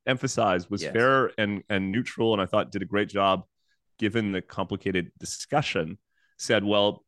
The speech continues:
Speaker 1: in effect, isn't that proof that there is a market demand for our content?" And, and I said two things. One, the point you just made, which is, um, that demand is, uh, less organic than, than one might think. You know, if you gave us a billion and a quarter,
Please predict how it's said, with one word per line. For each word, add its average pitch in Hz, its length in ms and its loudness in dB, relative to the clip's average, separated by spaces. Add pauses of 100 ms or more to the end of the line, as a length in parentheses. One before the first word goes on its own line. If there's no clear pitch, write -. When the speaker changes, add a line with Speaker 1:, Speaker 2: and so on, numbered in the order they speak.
Speaker 1:
in 123 120 -2
effect, 139 360 0
isn't 156 280 0
that 120 280 0
proof 214 480 0
that 117 180 -4
there 117 180 4
is 113 80 0
a 117 80 0
market 107 440 0
demand 117 720 -2 (120)
for 107 160 0
our 113 100 4
content?" - 680 -2 (260)
And, 110 200 -2 (120)
and 113 180 -10
I 95 140 -6
said 123 200 -2 (120)
two 214 140 2
things. 87 280 -2
One, 117 220 4
the 120 80 4
point 117 320 -2
you 139 160 0
just 113 300 0
made, 85 320 -4
which 98 220 -2
is, 92 280 0 (500)
um, 92 420 0
that 104 240 0
demand 101 480 0
is, 90 220 -4 (480)
uh, 95 160 2
less 95 320 0
organic 95 680 0
than, 90 300 -4 (200)
than 90 220 -4
one 92 160 -2
might 90 240 -4
think. 123 260 2
You 101 60 -2
know, 87 120 0
if 80 120 -6
you 117 140 0
gave 104 260 2
us 110 260 2
a 98 60 0
billion 92 380 -2
and 85 100 -6
a - 20 -8
quarter, 101 560 -2